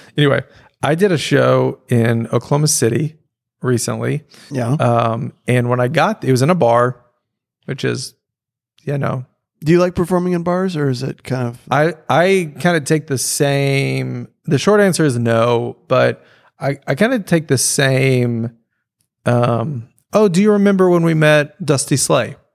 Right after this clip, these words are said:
Speaker 2: Yeah.
Speaker 1: You and I. So Dusty Slay is a clean comedian. And
Speaker 2: Super nice guy.
Speaker 1: he, he talked about how he used to come and perform in this real dive bar here in
Speaker 2: Mm.
Speaker 1: Tulsa,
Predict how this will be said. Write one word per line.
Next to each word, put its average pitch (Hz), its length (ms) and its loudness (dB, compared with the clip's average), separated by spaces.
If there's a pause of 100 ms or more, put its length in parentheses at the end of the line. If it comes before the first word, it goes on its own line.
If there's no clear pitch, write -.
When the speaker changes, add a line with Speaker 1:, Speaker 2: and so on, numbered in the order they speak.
(140)
Speaker 2:
Yeah. 214 180 -2 (180)
Speaker 1:
You 147 100 -2
and 143 80 0
I. 110 80 -4 (1000)
So 135 160 -2
Dusty 127 300 -2
Slay 120 180 0
is 110 80 -2
a 107 60 -2
clean 117 220 -4
comedian. 113 360 -4 (520)
And 127 120 0
Speaker 2:
Super 127 200 2
nice 127 220 -4
guy. 104 200 -10 (160)
Speaker 1:
he, 156 380 2
he 175 180 2
talked 143 240 -2
about 123 160 2
how 127 140 0
he 127 80 0
used 120 340 -2
to 135 60 -10
come 120 280 -6
and 120 120 -10
perform 120 440 -8
in 117 120 -8
this 110 200 -8 (460)
real 123 920 0 (260)
dive 110 360 0
bar 101 400 2
here 156 300 2
in 113 120 -4
Speaker 2:
Mm. 113 40 -8
Speaker 1:
Tulsa, 131 560 -2